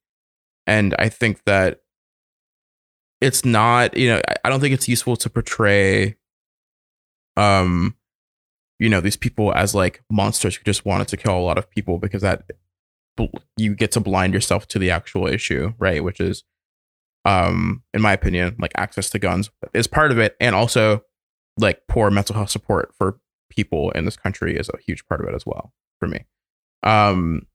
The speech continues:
I think, you know, I think that, like, politicians are, are often, like, slinging phrases and buzzwords for, you know, to get votes on a certain thing, right? I think it's like,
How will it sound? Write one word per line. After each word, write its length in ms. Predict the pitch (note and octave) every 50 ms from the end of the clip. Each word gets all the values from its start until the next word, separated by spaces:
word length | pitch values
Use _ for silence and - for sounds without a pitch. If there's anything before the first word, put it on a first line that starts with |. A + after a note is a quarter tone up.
| _ _ _ _ _ _ _ _ _ _ _ _ _ _ _ _ _
I 100 | - C3
think, 280 | B2+ - D#3+ D#3 D3 -
you 120 | - D#3+
know, 160 | D#3 D#3 C#3+ -
I 120 | A2 D#3 D3+
think 280 | C3+ - E3+ E3 D#3 -
that, 180 | - C#3 F2
like, 240 | B2+ C3 A#2+ A#2 -
politicians 800 | - B2+ A#2+ A#2+ A2+ - A#2+ A2+ - - B2 A#2 A2+ A2+ A2+ A2
are, 360 | - - - G2+ G#2 A2+ - -
are 160 | - A2 G2 - -
often, 400 | G#2+ G2+ - - - G#2+ G#2 G2+
like, 300 | G2 F#2 F2 - - _ _ _ _ _ _ _ _ _ _ _ _ _ -
slinging 840 | - - - - B2+ B2 A#2 A2+ A2+ A2 A2 G#2+ G#2+ G#2+ G#2 - - - _ _ _ _ _ _ _ _ _
phrases 480 | - B2 A2+ A2 A2+ G#2+ A2 A2 G#2+
and 160 | A2 G#2+ G#2
buzzwords 560 | G#2 G#2 G#2 A2 - A2 A2 A#2 A#2 A2+ - -
for, 320 | - A2+ - G#2 G2 G#2 - -
you 100 | G#2+ G2+
know, 240 | G2+ G2+ G#2 G2+
to 480 | G2 - - A#2 G2+ F#2+ G2 G2+ - - _ _ _ _ _ _ _ _ _ _ - E2+ A#2
get 240 | - A#2+ G#2 - -
votes 280 | - G#2+ G2+ G2+ - G#2+
on 80 | G2
a 40 | G2
certain 320 | - - G#2 D#2 D2+ -
thing, 480 | - - - G2+ A#1+ - C#3+ F#3 G#3 G3+ _ _ _ -
right? 240 | - F3+ G3 F#3+ D#3
I 80 | A#2
think 180 | B2 - B2 -
it's 140 | A#2+ - -
like, 200 | A2+ G#2+ -